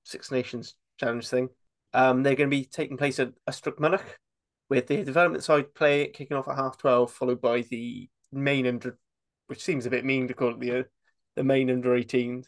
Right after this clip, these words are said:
Wales under eighteen anyway, is lifting it at two thirty. Um, I don't know about ticket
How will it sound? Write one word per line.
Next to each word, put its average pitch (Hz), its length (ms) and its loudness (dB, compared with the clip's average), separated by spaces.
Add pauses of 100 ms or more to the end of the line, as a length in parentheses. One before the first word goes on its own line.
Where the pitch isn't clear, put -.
(140)
Wales 143 320 6
under 123 260 -2
eighteen 120 320 -6
anyway, 120 240 -4
is 117 80 -10
lifting 123 540 -4
it - 80 -8 (340)
at - 220 -4
two 123 160 -2
thirty. - 480 -10 (840)
Um, 120 320 -4
I 127 100 0
don't 123 200 -2
know 117 100 -6
about 110 220 -4 (160)
ticket - 300 -14